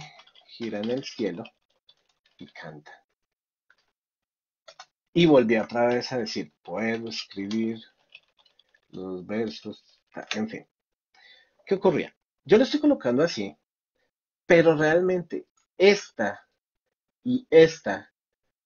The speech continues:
es la misma idea. ¿Ok? Entonces, si es la misma idea, deberíamos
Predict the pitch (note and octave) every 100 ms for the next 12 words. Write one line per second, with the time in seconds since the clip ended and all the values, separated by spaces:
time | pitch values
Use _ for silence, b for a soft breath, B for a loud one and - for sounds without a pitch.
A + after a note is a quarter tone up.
0 | _ _ - D3+ C#3+ C#3 C3 A2 F#2 -
1 | - _ _ _ _ _ _ _ _ _
2 | - B2 G3+ _ _ b b b b B2+
3 | C#3 E3 D3+ - - - _ _ _ _
4 | - - - B2+ A#2 C3 F#3 F#3+ G3+ F#3+
5 | F#3 E3+ G#2+ F#2 E2+ _ _ _ _ _
6 | G#2+ F#2 F2 F#2 C3+ D#3+ D3 E3+ E3+ -